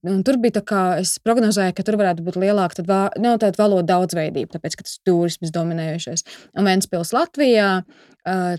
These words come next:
tad Pērnava Igaunijā un Druskininki, ā, Lietuvā. Jā, un vēl joprojām es nevaru atcerēties to trešo pilsētu Lietuvā,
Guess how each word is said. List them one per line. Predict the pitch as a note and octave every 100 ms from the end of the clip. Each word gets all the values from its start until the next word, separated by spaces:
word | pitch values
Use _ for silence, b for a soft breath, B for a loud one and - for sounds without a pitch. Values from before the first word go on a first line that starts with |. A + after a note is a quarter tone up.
| -
tad | F#3 -
Pērnava | F#3+ F#3 F#3 F#3 E3+ E3+ E3+
Igaunijā | - C4+ B3 G#3 G3 F#3+ F#3 F3+ F3
un | F3 F3
Druskininki, | G3+ G3+ - F#3 F3 F3 E3+ - F3+ E3+
ā, | - E3 E3 D#3+
Lietuvā. | E3+ E3 D#3+ E3 E3 D#3 E3 _ b b _
Jā, | F3
un | D#3+
vēl | D#3+ E3
joprojām | E3 B3+ B3 G3
es | -
nevaru | E3 E3
atcerēties | D#3+ E3+ D#3+ D#3+ E3 -
to | E3 F3
trešo | - F3 D#3
pilsētu | D#3+ E3 D#3+ - -
Lietuvā, | D#3 D#3 C#3+ B2+